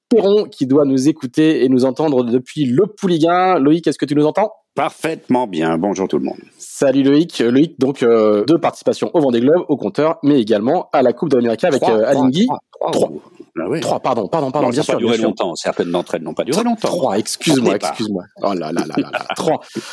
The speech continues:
Speaker 1: Trois, pas sûr. Et par contre, on est bon sur les, sur les participations à la Coupe d'América. C'est deux avec Alinghi et Artemis ?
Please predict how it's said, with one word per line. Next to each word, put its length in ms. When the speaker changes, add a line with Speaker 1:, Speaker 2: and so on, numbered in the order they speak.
Speaker 1:
Trois, 140
pas 100
sûr. 220
Et 80
par 80
contre, 160
on 40
est 60
bon 160
sur 180
les, 120
sur 140
les 60
participations 440
à 20
la 40
Coupe 100
d'América. 320
C'est 140
deux 240
avec 220
Alinghi 380
et 60
Artemis ? 320